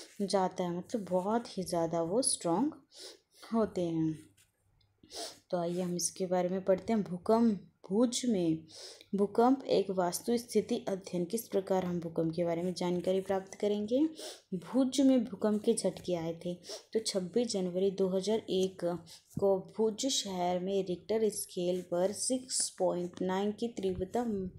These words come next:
वाला भूकंप आया। फिर स्वार्थिक, स्कूल स्वार्थिक प्रभावित हुआ। इसमें क्या हुआ? नाइन सेवन वन छात्रों,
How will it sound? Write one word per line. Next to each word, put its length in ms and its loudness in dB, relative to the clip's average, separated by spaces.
वाला 260 4
भूकंप 560 -4
आया। 320 -4
फिर 160 4
स्वार्थिक, 760 2
स्कूल 400 4
स्वार्थिक 520 2
प्रभावित 580 -2
हुआ। 260 -2
इसमें 300 -4
क्या 160 2
हुआ? 240 0
नाइन 380 0
सेवन 460 2
वन 240 0
छात्रों, 640 2